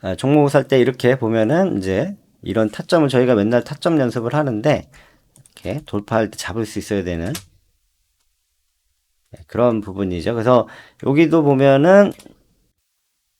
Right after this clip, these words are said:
아이고, 이것도 잘못 눌렀네요. 차트가 또 닫혔네요. 아, 요것도 보면은,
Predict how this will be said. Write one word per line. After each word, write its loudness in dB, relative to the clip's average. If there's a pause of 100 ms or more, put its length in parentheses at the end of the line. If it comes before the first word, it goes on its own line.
(380)
아이고, -8 (140)
이것도 -10
잘못 -10
눌렀네요. -8
차트가 -8
또 -20
닫혔네요. -8 (560)
아, -8
요것도 -2
보면은, 2